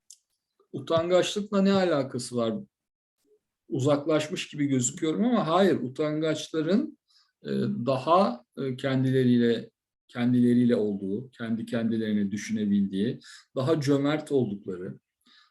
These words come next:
daha güvenilir ve daha sadık oldukları sonucuna varılan bazı sosyopsikolojik araştırmalar da varmış. Utangaçlar, e, daha, e,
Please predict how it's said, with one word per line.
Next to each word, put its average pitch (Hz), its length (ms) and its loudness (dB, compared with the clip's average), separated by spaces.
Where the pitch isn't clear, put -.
daha 139 160 0
güvenilir 156 720 2
ve 165 180 -4
daha 151 200 -2
sadık 151 480 0
oldukları 151 800 -2
sonucuna 139 580 -4
varılan 156 560 2
bazı 147 300 0
sosyopsikolojik 151 920 -6
araştırmalar 143 800 2
da 110 100 2
varmış. 98 520 -6
Utangaçlar, 135 1040 -4
e, 131 60 -8
daha, 151 380 -2
e, 123 60 -8